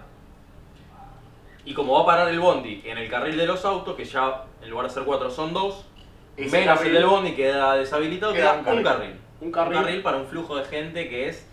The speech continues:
Speaker 2: bestial.
Speaker 1: bestial.
Speaker 2: Todos los días, a toda hora. Eh, entonces, eh, más allá de el ánimo de, por así decir, bardear, eh, a un gobierno o al otro, qué sé yo, es que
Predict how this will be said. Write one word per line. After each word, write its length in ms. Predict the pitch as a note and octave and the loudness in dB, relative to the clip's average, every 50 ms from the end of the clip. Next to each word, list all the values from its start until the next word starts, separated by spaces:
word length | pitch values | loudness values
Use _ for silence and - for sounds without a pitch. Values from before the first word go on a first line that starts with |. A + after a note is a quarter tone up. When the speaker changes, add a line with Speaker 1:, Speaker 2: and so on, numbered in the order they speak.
| - - | -14 -10
Speaker 2:
bestial. 400 | C#3 C3 - - A2+ - G2 G#2 - G#2 | -10 -10 -10 -10 -10 -10 -10 -12 -10 -8
Speaker 1:
bestial. 500 | C#3+ C#3 C#3 - C#3 A2+ F#2+ F2+ F2 - - - - - - - - - - - - - | -6 -6 -6 -6 -6 -6 -6 -6 -8 -12 -18 -20 -20 -20 -20 -20 -20 -20 -20 -20 -12 -6
Speaker 2:
Todos 220 | - G#3 F#3 F3 | -4 -2 -2 -2
los 100 | E3 D3 D#3 | -2 -4 -2
días, 280 | E3+ F3+ F3+ F#3 - - | -2 -2 -2 -2 -4 -8
a 120 | C3 G#2+ | -12 -8
toda 260 | A#2 B2+ B2 A#2 A2+ | -6 -4 -2 -2 -2
hora. 300 | G#2+ G2 F#2 F#2+ G2+ - - - - A2+ | -4 -6 -8 -10 -12 -14 -18 -20 -14 -10
Eh, 720 | A2+ A2+ A2 A2 A2 G#2+ G#2+ G#2 G#2 G#2 G#2 G#2 G#2 - - - - - - - - - - - | -6 -4 -4 -4 -2 -4 -4 -4 -6 -8 -8 -10 -12 -14 -16 -18 -20 -20 -20 -20 -20 -20 -20 -12
entonces, 800 | C3 C3 B2+ B2 D#3+ E3+ E3+ E3 - F3 E3 D3 C#3+ - - - - - - - - - - - - - - - - - - - | -10 -10 -8 -6 -6 -6 -6 -6 -6 -4 -4 -4 -4 -6 -12 -20 -20 -20 -20 -20 -20 -20 -20 -20 -20 -20 -20 -20 -20 -20 -20 -16
eh, 340 | A#2 A#2 A#2 A2+ A2+ A2+ A2 A2 | -14 -12 -8 -6 -6 -6 -6 -6
más 200 | - E3 - - | -6 -8 -8 -8
allá 300 | F3 - - E3 D#3 D#3 | -12 -10 -6 -4 -4 -2
de 400 | D3+ D3+ D3 D#3 D#3 D#3+ - - - | -2 -2 -4 -4 -6 -10 -14 -16 -16
el 160 | A2+ A2+ A#2+ | -14 -10 -8
ánimo 420 | B2+ C3+ C#3+ C#3+ C#3 C3 A#2+ A2+ A2+ | -8 -6 -6 -6 -6 -6 -6 -6 -6
de, 340 | A#2 A#2+ C3 C#3 - - - - | -6 -6 -6 -8 -10 -12 -18 -16
por 140 | G#2+ G#2 G2 | -14 -14 -14
así 180 | G2 - A#2 | -14 -12 -12
decir, 320 | A#2 A2 - - A#2 A2+ G#2+ G#2 | -14 -12 -12 -12 -12 -12 -10 -8
bardear, 680 | G#2 G2+ G2+ G#2 G#2 A#2 C3+ C3+ B2 G#2+ - - - - - - - - - - - - - - - - - - | -8 -8 -8 -8 -8 -6 -6 -6 -4 -6 -8 -10 -12 -16 -20 -20 -20 -20 -20 -20 -20 -20 -20 -20 -20 -20 -20 -16
eh, 520 | G2 G2 F#2+ F2+ F2 F2 E2+ E2+ E2 E2 E2 E2+ E2 - - - | -12 -10 -10 -8 -8 -10 -10 -12 -14 -14 -16 -18 -20 -20 -18 -18
a 60 | - | -14
un 140 | G#2 A2+ A#2 | -14 -12 -10
gobierno 540 | A#2 A2+ G#2+ A#2 B2 C3+ C#3+ C#3+ C3+ C3 A2+ | -8 -6 -6 -4 -4 -2 -2 -2 -4 -4 -6
o 80 | G#2+ | -6
al 100 | G2+ G2+ | -6 -4
otro, 380 | B2 C3 C3+ - A2+ A2 G#2 G2+ | -2 -4 -4 -4 -8 -10 -10 -10
qué 80 | A#2 - | -12 -14
sé 100 | - B2+ | -16 -16
yo, 300 | - - B2 A#2+ A#2 - | -12 -10 -8 -8 -8 -10
es 80 | - - | -12 -12
que 260 | - E3 D#3 - | -10 -10 -10 -10